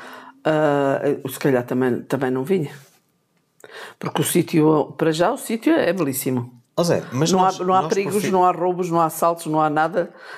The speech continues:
Speaker 1: não há absolutamente nada naquele sítio. Oh, paradisíaco. Eu se calhar também não tinha vindo embora.
Speaker 2: Ó Zé, mas não foi isso que nos, que nos
Speaker 1: É
Speaker 2: fez
Speaker 1: mais
Speaker 2: vir
Speaker 1: as
Speaker 2: embora.
Speaker 1: crianças, eh, cá
Speaker 2: Pronto, mas não
Speaker 1: e
Speaker 2: foi isso que nos fez vir embora, porque, vê bem,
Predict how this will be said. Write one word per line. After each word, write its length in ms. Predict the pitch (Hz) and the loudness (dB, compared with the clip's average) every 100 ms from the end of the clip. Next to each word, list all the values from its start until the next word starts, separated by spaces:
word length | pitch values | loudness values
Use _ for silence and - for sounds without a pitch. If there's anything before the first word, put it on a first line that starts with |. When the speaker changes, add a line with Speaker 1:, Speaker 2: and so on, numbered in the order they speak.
| - | -4
Speaker 1:
não 140 | 156 160 | 0 0
há 100 | - | 2
absolutamente 760 | 196 - 190 190 190 185 185 | -2 -2 -2 0 0 0 0
nada 260 | 185 180 175 | 0 0 -2
naquele 440 | 156 170 214 165 156 | -2 -2 0 0 0
sítio. 440 | - - - - _ _ - - - - _ - | -2 -6 -8 -20 _ _ -20 -20 -20 -20 _ -2
Oh, 80 | 170 - - - - | -2 -4 -14 -12 0
paradisíaco. 960 | 202 214 208 220 175 156 147 - - _ _ _ | 2 2 -2 -4 2 2 2 -8 -14 _ _ _
Eu 60 | - | -6
se 40 | - | 0
calhar 200 | 139 117 | 0 -2
também 200 | - - | -6 -6
não 80 | 120 | -6
tinha 240 | - 123 | -2 0
vindo 200 | 143 147 | 0 0
embora. 360 | 147 175 180 - _ _ - | 0 -2 -4 -10 _ _ -6
Speaker 2:
Ó 40 | |
Zé, 100 | 147 | -2
mas 140 | 143 135 | 0 0
não 100 | 170 | -2
foi 300 | - 123 139 | 0 0 0
isso 200 | 117 - | 0 -4
que 60 | 98 | -6
nos, 200 | 90 - | -8 -8
que 140 | - | -8
nos 120 | 175 | -4
Speaker 1:
É 60 | 185 | -2
Speaker 2:
fez 100 | 196 | 0
Speaker 1:
mais 260 | 180 170 165 | 0 0 -4
Speaker 2:
vir 100 | 180 | -6
Speaker 1:
as 60 | 196 | -2
Speaker 2:
embora. 120 | 190 | 0
Speaker 1:
crianças, 840 | 151 165 180 170 143 123 - - - | 2 2 0 -4 -4 -4 -4 -6 -6
eh, 200 | - - | -4 -4
cá 180 | - 160 | -2 0
Speaker 2:
Pronto, 160 | 165 143 | 0 0
mas 80 | 151 | -4
não 80 | 190 | -4
Speaker 1:
e 20 | |
Speaker 2:
foi 160 | 190 156 | -2 -2
isso 120 | 151 | -2
que 60 | 139 | -6
nos 100 | 123 | -4
fez 180 | 135 127 | -4 0
vir 140 | 131 | 0
embora, 260 | 147 208 202 | 2 0 -2
porque, 280 | - - - | -14 -12 -6
vê 200 | 104 131 | 0 0
bem, 240 | 110 82 | 0 -6